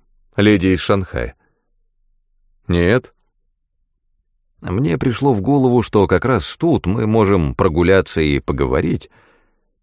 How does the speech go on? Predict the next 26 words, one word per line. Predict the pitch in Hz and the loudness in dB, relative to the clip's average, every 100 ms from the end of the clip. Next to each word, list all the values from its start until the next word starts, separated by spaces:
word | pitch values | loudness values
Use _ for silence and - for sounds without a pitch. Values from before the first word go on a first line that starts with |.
| _ _ | _ _
а | - | -4
это | 71 147 170 | -4 -2 -2
сооружение | 147 131 107 135 147 139 | 2 2 2 2 2 2
самой | 120 90 131 | 2 0 -2
своей | 123 110 123 117 | -2 -2 0 0
природой | - 104 98 160 90 73 62 - - | 2 2 4 2 0 -2 -4 -10 -4
предохранит | 160 139 - 117 101 127 120 | 0 0 0 2 2 0 0
нас | 113 101 | 0 0
от | 95 - | 0 0
нанесения | 92 85 104 90 85 73 | 0 0 0 2 0 -2
взаимных | 65 85 73 71 67 | 0 0 0 -2 -4
увечий. | 73 60 73 - - _ _ _ _ _ _ _ _ _ _ _ _ _ _ _ _ _ - | -8 -8 -12 -16 -20 _ _ _ _ _ _ _ _ _ _ _ _ _ _ _ _ _ -6
Я | 131 156 | -2 0
повернул | 117 98 90 82 57 | 0 0 0 0 0
за | 98 160 | 0 0
угол, | 82 67 - | -2 -2 -4
и | 143 | -4
меня | 110 120 110 | -2 -2 -2
стало | - 107 95 | -2 0 0
ещё | 85 73 62 62 | -2 -4 -8 -8
больше. | 57 53 - - _ _ _ _ _ _ _ _ _ _ _ | -8 -10 -12 -20 _ _ _ _ _ _ _ _ _ _ _
Чуть | - 175 | -6 -4
погодя, | - 110 98 110 131 | 0 2 2 2 0
Джард | 82 98 101 90 - | 2 2 2 0 -6
резко | 92 90 85 - 73 | 0 2 0 -2 -6
вздохнул, | 67 67 64 62 - 135 160 | -4 -4 -4 -6 -4 -2 -2